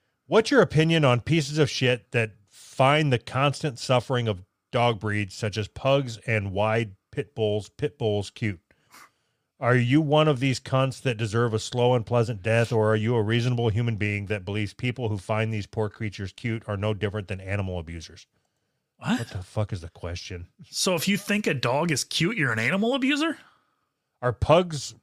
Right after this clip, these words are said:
Speaker 1: are pugs ugly?
Speaker 2: I don't think so. I think they're cute. I was gonna strangle
Speaker 1: Yeah.
Speaker 2: one after I got done recording. I, what, what,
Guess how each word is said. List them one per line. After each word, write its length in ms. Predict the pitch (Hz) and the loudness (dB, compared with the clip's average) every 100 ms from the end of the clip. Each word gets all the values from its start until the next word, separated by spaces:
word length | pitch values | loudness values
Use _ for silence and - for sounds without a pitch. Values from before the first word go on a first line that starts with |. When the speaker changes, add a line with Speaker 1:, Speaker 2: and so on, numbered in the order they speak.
| _ _ _ _ | _ _ _ _
Speaker 1:
are 100 | - | -8
pugs 320 | 120 147 151 110 | -2 2 2 0
ugly? 400 | 107 131 180 - _ _ _ _ _ - | -6 -4 -8 -10 _ _ _ _ _ -12
Speaker 2:
I 60 | |
don't 140 | 113 107 | -10 -4
think 180 | 117 - | -4 0
so. 300 | 196 302 - _ | 0 0 -6 _
I 40 | |
think 100 | 170 208 | -8 -6
they're 80 | |
cute. 380 | 165 277 302 - _ _ _ _ _ _ _ - - - 208 _ - | -2 0 0 -2 _ _ _ _ _ _ _ -18 -14 -12 -14 _ -6
I 40 | |
was 100 | 107 | -2
gonna 120 | 190 | 0
strangle 440 | - - 175 233 143 | 0 0 0 2 2
Speaker 1:
Yeah. 60 | |
Speaker 2:
one 120 | 143 | 2
after 260 | 143 147 160 | 0 0 0
I 60 | 147 | 0
got 200 | 156 147 | -2 0
done 140 | 170 | 0
recording. 360 | 156 220 202 - | 0 0 0 0
I, 120 | 294 | 0
what, 140 | 254 359 | 0 0
what, 180 | 339 | -2